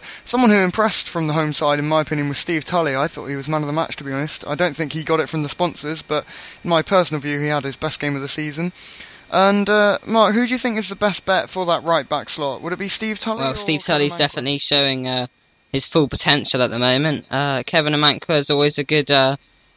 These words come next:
Speaker 2: substitute for him, uh, but I believe, uh,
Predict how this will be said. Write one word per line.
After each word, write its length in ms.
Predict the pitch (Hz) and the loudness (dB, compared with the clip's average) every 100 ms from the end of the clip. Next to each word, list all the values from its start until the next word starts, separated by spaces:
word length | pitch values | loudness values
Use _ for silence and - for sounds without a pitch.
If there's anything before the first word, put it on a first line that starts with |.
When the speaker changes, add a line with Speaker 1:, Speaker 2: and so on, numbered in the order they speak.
| _ | _
Speaker 2:
substitute 720 | - 160 147 147 - 160 160 - | 2 2 2 -2 2 4 4 0
for 340 | - 170 160 | 2 2 4
him, 280 | 131 151 165 _ _ - | 2 0 -4 _ _ -4
uh, 300 | 131 143 127 123 | 0 2 0 0
but 160 | 143 | 0
I 140 | 131 151 | 2 2
believe, 400 | 151 143 143 131 _ _ 123 | 2 2 0 -2 _ _ -2
uh, 240 | 127 | 0